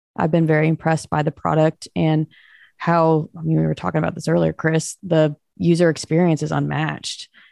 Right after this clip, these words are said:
And, uh, our C E O leads with this vision of customer happiness, and his,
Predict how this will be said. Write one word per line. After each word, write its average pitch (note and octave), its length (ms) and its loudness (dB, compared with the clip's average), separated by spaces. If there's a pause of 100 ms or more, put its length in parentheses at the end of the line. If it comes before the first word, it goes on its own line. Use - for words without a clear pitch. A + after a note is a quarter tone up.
(160)
And, D#3 540 4
uh, - 160 -6
our - 160 -2
C - 240 -6
E E3 140 4
O E3 140 4
leads D3+ 280 2
with D3+ 140 2
this D3 160 0
vision D#3 340 2
of D3 240 -2
customer E3 380 -4
happiness, D3+ 580 -2
and D#3 160 -6
his, D#3+ 320 2